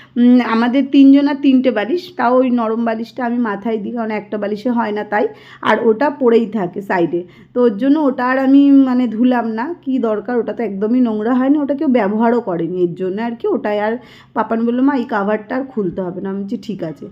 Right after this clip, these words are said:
তো চলো, এইদিকে আমার চাদর পাতা হয়ে গেছে, আমার চাদর পেতে বালিশের কভারগুলো চেঞ্জ করে নিলাম। এবারে হচ্ছে গিয়ে কাচাকাচি করতে হবে, তার আগে ঘরটাও আর একবার ঝাড় দিয়ে নিতে হবে,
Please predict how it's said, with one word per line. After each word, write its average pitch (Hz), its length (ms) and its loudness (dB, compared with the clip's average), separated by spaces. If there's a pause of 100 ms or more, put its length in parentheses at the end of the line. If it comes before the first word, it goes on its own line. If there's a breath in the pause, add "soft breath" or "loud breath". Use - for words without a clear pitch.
(320 loud breath)
তো 269 120 2
চলো, 277 340 0
এইদিকে 254 360 -2
আমার 277 260 2
চাদর 247 360 -2
পাতা 254 340 -4
হয়ে 240 240 -2
গেছে, 240 340 -4
আমার 226 340 -4
চাদর 202 320 -4 (100)
পেতে 208 300 -2
বালিশের 196 400 -2
কভারগুলো 202 500 -4
চেঞ্জ 208 380 -4
করে 226 260 0
নিলাম। 247 300 0 (400 loud breath)
এবারে 247 380 4
হচ্ছে 302 180 0 (180)
গিয়ে 277 160 -4
কাচাকাচি 247 540 -2
করতে 247 360 -4
হবে, 233 240 -2
তার 208 280 -2
আগে 196 220 -4
ঘরটাও 196 520 -6
আর 247 120 -2
একবার 226 320 -6
ঝাড় 208 320 -6 (100)
দিয়ে 214 160 -2
নিতে 214 240 -6
হবে, 226 340 0